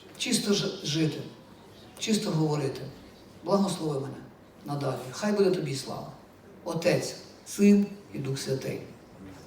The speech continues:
Амінь. Вірте, що Ісус простив всі вам гріхи. Не сумнівайтеся в Ньому,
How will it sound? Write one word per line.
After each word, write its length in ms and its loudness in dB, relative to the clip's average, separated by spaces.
Амінь. 360 -2
Вірте, 520 6
що 160 -4
Ісус 340 0
простив 380 0
всі 240 -2
вам 120 0
гріхи. 420 -6
Не 120 4
сумнівайтеся 760 2
в 60 0
Ньому, 360 2